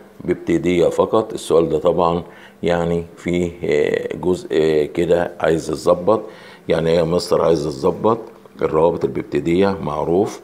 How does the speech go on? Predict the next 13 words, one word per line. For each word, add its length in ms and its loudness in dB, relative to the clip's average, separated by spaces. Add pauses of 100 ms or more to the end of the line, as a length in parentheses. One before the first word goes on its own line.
(380)
إن 380 0
هي 420 0 (220)
عبارة 360 0
عن 160 -2
روابط 300 0
تساهمية، 680 0 (680)
يبقى 160 0
ما 60 0
ينفعش 280 -2
أقول 120 4
بيبتيدية 560 2
فقط 380 0
وأسكت، 580 0